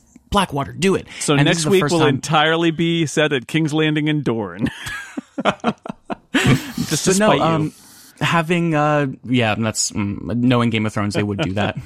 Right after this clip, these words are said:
Speaker 2: <laughs> I did, I did, uh, Onion Night watch, by the way. Uh, I did, I did really enjoy when he says to the king's daughter, "When the battle comes, promise you'll protect me."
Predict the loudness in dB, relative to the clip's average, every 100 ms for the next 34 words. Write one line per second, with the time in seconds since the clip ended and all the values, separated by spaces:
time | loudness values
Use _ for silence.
0 | -12 -14 _ _ _ _ _ _ _ _
1 | _ _ _ _ _ -4 0 0 2 2
2 | 2 2 2 2 0 -8 -4 -2 0 2
3 | 0 0 -4 -4 -4 -4 -2 -4 -6 -8
4 | -14 -20 -4 0 2 2 0 2 0 0
5 | -4 -6 -4 -2 0 -2 0 0 2 0
6 | -2 -2 -2 -2 -2 -4 -4 -4 -4 -4
7 | -8 -8 -6 -6 -4 -2 -2 -2 -6 -10
8 | -16 -20 -4 0 0 0 -2 -2 -6 -6
9 | -6 -8 -6 -6 -6 -8 -10 -10 -10 -10
10 | -12 -12